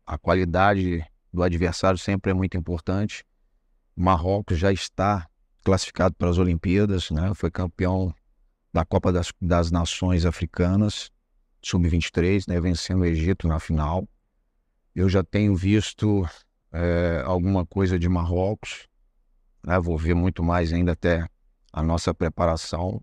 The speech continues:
mas se trata de um adversário muito, muito duro, né? Vai ser um, um ótimo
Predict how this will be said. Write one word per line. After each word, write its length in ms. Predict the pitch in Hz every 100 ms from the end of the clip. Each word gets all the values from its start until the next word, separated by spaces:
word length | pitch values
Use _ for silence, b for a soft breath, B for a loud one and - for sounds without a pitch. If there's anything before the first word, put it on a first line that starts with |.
| _
mas 260 | 85 78 -
se 100 | 87
trata 360 | - 87 87
de 80 | 82
um 60 | 85
adversário 600 | 80 85 - 87 80 78
muito, 540 | 85 80 95 87 78 _ _ _ _ _ _ _ _ _ -
muito 220 | 87 92
duro, 420 | 87 95 107 98
né? 240 | 82 87 104 95 -
Vai 120 | -
ser 300 | - 87 90
um, 160 | 92 - - 92 - _ _ _ -
um 120 | 92
ótimo 380 | 98 113 107